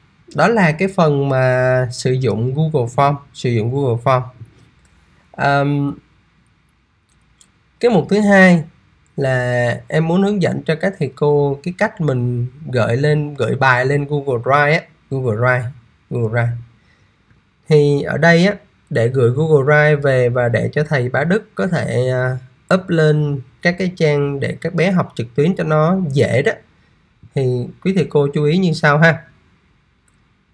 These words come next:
Thứ nhất là quý thầy cô phải tạo ra được hai cái file. Thứ nhất là cái file video bài giảng, cái file video bài giảng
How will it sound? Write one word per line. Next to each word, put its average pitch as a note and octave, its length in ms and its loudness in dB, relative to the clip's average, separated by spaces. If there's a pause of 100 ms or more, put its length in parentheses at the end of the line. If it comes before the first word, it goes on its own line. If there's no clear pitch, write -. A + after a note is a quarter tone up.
(840)
Thứ G3 60 2
nhất B3+ 200 4
là F3+ 100 4
quý G#3 200 -2
thầy A3 180 2
cô D#3+ 280 4
phải A#2+ 120 0
tạo B2+ 380 -2
ra D#3 140 2
được D3 300 2
hai E3 260 2
cái F#3+ 160 -2
file. D#3 380 4 (960)
Thứ F#3 80 4
nhất A#3 240 2
là C#3+ 160 0
cái F#3+ 200 -2
file D#3+ 380 4
video D#3 520 4
bài B2 260 0
giảng, A#2+ 300 -4 (440)
cái F3+ 120 -2
file D3+ 240 2
video D3 420 2
bài A2+ 240 0
giảng A#2 240 -4